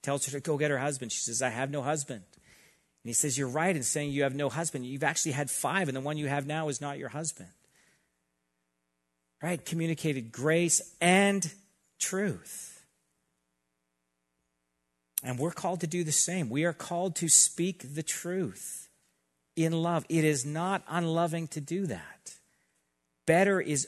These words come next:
open rebuke than hidden love.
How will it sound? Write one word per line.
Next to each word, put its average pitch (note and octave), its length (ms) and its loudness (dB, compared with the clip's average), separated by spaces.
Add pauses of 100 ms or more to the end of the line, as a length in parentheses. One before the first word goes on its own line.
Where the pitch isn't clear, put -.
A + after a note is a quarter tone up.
open F3+ 520 0
rebuke D3 720 -4 (420)
than C3 140 0
hidden C3+ 400 -4
love. C#3 320 -4